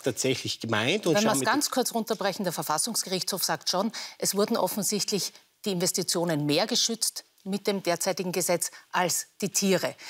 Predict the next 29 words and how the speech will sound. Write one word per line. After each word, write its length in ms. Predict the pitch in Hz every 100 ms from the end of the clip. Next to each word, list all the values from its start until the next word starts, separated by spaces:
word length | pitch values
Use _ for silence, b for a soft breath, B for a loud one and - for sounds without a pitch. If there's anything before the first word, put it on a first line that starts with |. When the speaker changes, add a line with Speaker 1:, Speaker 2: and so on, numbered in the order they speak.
| B
Speaker 2:
Also 240 | 214 - - _ _ - -
der 140 | 156
wünscht 240 | 220 -
sich 160 | 226 -
eindeutig 500 | 165 202 190 214 -
schnellere 380 | 202 170 185 196
Übergangsfristen. 720 | 185 151 131 - 139 - - - -
Speaker 1:
Also 200 | 131 135
wir 120 | 170
lesen 240 | 175 175
es 140 | 151 -
so, 160 | 147
der 100 | 165
Verfassungsgerichtshof 720 | 135 127 139 147 151 147 139 135
sagt, 220 | 151 147
man 80 | 135
soll 240 | 139 147
auf 100 | 135
den 200 | 139 120
Tierschutz 500 | 156 190 - 190 -
zugehen, 380 | - 196 185 165
aber 240 | 123 180
man 160 | 175 156
soll 180 | 143 156
natürlich 480 | 151 151 170 -
auch 240 | 113 147 160
entsprechende 720 | 143 - 127 135 - 151 147
Zeiten 400 | - 107 143 143
einräumen 560 | 127 147 127 151 151